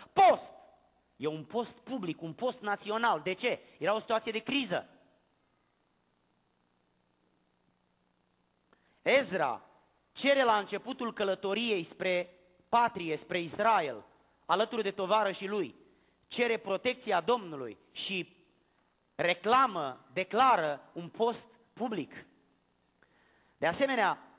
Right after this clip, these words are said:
postul regulat și public din vremea lui Zaharia, dacă citiți cuvântul Domnului,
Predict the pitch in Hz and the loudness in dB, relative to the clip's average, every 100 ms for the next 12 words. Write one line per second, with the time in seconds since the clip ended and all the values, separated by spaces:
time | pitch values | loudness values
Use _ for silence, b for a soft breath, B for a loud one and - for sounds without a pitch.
0 | _ _ - 269 285 - 233 202 196 233 | _ _ -2 0 0 0 0 0 4 2
1 | 240 214 254 247 226 202 196 240 226 208 | 2 -4 -8 -6 -6 -4 -2 0 0 0
2 | 185 180 202 233 170 170 175 190 233 226 | 0 2 2 2 0 -2 -4 -8 -8 -6
3 | 220 220 214 240 226 | -6 -4 -2 -2 -2